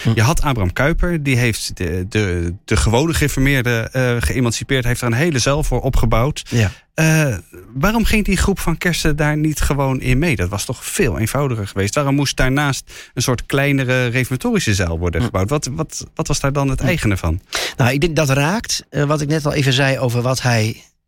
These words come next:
Speaker 1: vroeger in de kerk hoorde, of beter gezegd niet hoorde. En wat hij, eh, op grond van de Bijbel denk ik wel voorstond. Namelijk dat er twee wegen zijn. Dat er een wonder in het leven moet plaatsvinden. Het wonder van de wedergeboorte en geloof.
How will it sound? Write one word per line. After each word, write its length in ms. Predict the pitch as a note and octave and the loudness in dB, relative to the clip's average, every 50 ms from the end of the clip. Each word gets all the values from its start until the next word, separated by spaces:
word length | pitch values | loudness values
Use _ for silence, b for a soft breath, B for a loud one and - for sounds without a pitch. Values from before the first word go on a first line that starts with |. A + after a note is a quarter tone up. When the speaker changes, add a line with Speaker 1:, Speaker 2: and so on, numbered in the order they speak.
| _ _ _ _ _ _ _ _ _ _ _ _ _ _ - | _ _ _ _ _ _ _ _ _ _ _ _ _ _ -6
Speaker 1:
vroeger 320 | - - E3 F#3 D#3 E3 | 0 2 2 4 4 2
in 120 | C3+ D3 C#3 | 2 2 0
de 80 | C#3 | 0
kerk 400 | C#3 - C#3+ C#3 C3 B2 - - - _ _ _ _ - | 2 0 0 0 0 -2 -8 -14 -20 _ _ _ _ -2
hoorde, 280 | A#2+ B2 C3+ C#3 - D#3 | 0 0 2 2 0 0
of 80 | - | 0
beter 220 | A2 A#2+ A#2+ A#2 A#2+ | 0 -2 -2 0 0
gezegd 200 | G#2 G#2 A2 G#2+ | 0 0 2 2
niet 140 | A#2 B2 - | 0 0 0
hoorde. 360 | C3 A#2+ B2 B2+ C#3 D3 E3 _ _ _ _ _ _ | 0 0 0 0 -2 -4 -6 _ _ _ _ _ _
En 200 | - C3+ A#2+ A#2 | -2 -2 0 0
wat 240 | A2+ A#2 A#2 - - | 0 0 -2 -2 -2
hij, 360 | A#2+ A2+ A#2 A2+ A2 G#2+ - _ _ | -2 0 0 -2 -4 -6 -10 _ _
eh, 140 | - - B2 A#2 A2+ A#2 C#3 C#3+ - _ _ _ _ _ _ _ _ _ _ _ _ _ _ _ _ _ _ | -12 -8 -6 -6 -6 -6 -10 -14 -20 _ _ _ _ _ _ _ _ _ _ _ _ _ _ _ _ _ _
op 100 | _ - | _ -4
grond 180 | - D3 C3+ - | -2 -2 -2 0
van 100 | - B2 | -2 -4
de 60 | A#2 | -2
Bijbel 320 | A2+ A#2+ B2 A#2+ A2 A2 G#2+ | 0 0 0 0 -2 -2 -4
denk 180 | G#2 G#2+ G#2 | -6 -6 -8
ik 120 | - A#2+ - | -8 -8 -6
wel 160 | C#3 B2+ A#2+ | -4 -4 -4
voorstond. 520 | A2 - C3 C3 A#2 - - G#2+ - - | -4 -4 -2 -2 -2 -4 -4 -4 -4 -2
Namelijk 460 | - A#2 A#2 A2+ A#2 B2 C#3+ D3+ - _ B B B B | -2 -2 0 0 0 -2 -2 -4 -6 _ B B B B
dat 140 | - - - | -12 -8 -8
er 100 | - - | -6 -6
twee 280 | - - D3+ D3 C3+ | -2 -2 0 0 0
wegen 300 | B2 A2 A2+ A2+ - G#2+ | -2 -4 -4 -4 -4 -4
zijn. 360 | G2+ - A2 A2 C#3+ D#3 E3+ - B B B B B B B B | -4 -2 -2 -4 -4 -4 -8 -10 B B B B B B B B
Dat 180 | - B2 - - | -4 -4 -2 -2
er 60 | - | 0
een 120 | - A2 | 0 2
wonder 280 | A2 A#2 C3+ C3+ C3 B2+ | 2 2 2 0 0 0
in 100 | B2 A#2 | 0 0
het 100 | A2+ A2+ | 0 0
leven 260 | A2+ A2+ A2 G2+ G#2+ | 0 0 0 0 -2
moet 100 | G#2+ G2+ | -2 -2
plaatsvinden. 520 | - A2+ - G2+ - - - - C#3+ D#3+ - | -2 -4 -4 -4 -4 -6 -6 -6 -8 -6 -6
Het 100 | - B2 | -6 -4
wonder 220 | - A#2 A2+ G#2+ | -4 -2 -2 -2
van 100 | G#2 G2+ | -2 -2
de 60 | G#2+ | 0
wedergeboorte 640 | G#2 A2+ A2+ A2+ A2+ A#2+ A#2+ A2+ A2+ A2 G2+ - F#2+ | 0 0 0 0 -2 -4 -6 -4 -4 -4 -4 -4 -4
en 60 | F2+ | -4
geloof. 440 | - C3 C3 C3 C3 B2 C3 - | -2 0 0 0 0 0 -2 -6